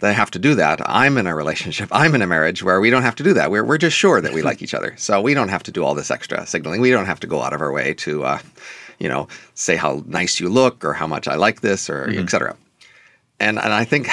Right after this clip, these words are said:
Speaker 1: <laughs> my colleague has done, changed his mind over the years
Speaker 2: Hmm.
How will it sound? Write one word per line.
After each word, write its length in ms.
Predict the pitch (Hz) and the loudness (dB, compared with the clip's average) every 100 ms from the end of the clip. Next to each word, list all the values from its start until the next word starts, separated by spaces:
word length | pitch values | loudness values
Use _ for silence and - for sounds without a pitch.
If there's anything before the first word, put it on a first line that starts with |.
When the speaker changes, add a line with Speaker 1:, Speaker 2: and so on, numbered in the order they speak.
| - | -2
Speaker 1:
<laughs> 20 | |
my 140 | 104 107 | -2 -4
colleague 380 | - 104 104 - | -2 0 0 -2
has 180 | 117 | -4
done, 280 | - 98 92 | -4 -6 -6
changed 320 | - 107 92 | -8 -6 -4
his 120 | 87 98 | -6 -2
mind 200 | 92 82 | -2 -2
over 140 | 73 | -4
the 80 | 67 | -4
years 220 | 65 80 - - | -6 -8 -10 -6
Speaker 2:
Hmm. 200 | 127 104 | -2 -2